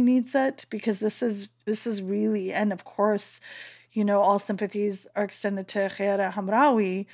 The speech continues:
who, that kind of stuff is really traumatic, and she still has nightmares about it. And so, you know, attacking your teammate or having her attacked to propel your own career is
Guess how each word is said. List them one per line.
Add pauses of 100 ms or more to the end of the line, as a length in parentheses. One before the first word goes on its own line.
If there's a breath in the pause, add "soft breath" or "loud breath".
(420 loud breath)
who, (380)
that
kind
of
stuff
is
really
traumatic,
and
she
still
has
nightmares (260)
about
it. (420 loud breath)
And
so,
you
know, (640)
attacking
your
teammate
or (100)
having
her
attacked (600 loud breath)
to
propel
your
own
career
is